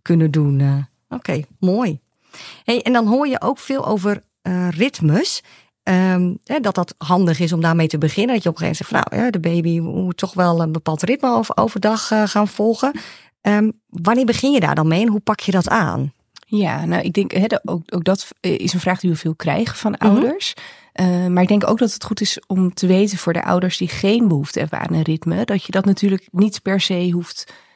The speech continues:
Speaker 2: eh, eh, daarmee hoeft te beginnen, hè? Als
Speaker 1: Nee,
Speaker 2: je op
Speaker 1: je
Speaker 2: dit moment geen ritme hebt en je vindt dat als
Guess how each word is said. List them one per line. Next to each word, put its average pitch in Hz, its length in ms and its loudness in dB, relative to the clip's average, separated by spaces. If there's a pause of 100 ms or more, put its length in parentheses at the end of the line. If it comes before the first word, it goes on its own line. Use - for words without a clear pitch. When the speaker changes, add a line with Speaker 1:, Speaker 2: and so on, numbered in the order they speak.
(100)
Speaker 2:
eh, 175 540 -2
eh, 175 260 -4
daarmee 175 300 4
hoeft 190 160 2
te 170 60 -2
beginnen, 156 500 2
hè? 175 160 2
Als 311 80 -2
Speaker 1:
Nee, 220 160 4
Speaker 2:
je 226 60 6
op - 40 4
Speaker 1:
je 208 60 6
Speaker 2:
dit 196 140 4
moment 180 280 4
geen 202 240 2
ritme 196 280 2
hebt 170 280 2
en 175 120 -2
je 175 80 -2
vindt 190 220 0
dat 180 80 -4
als 170 100 -4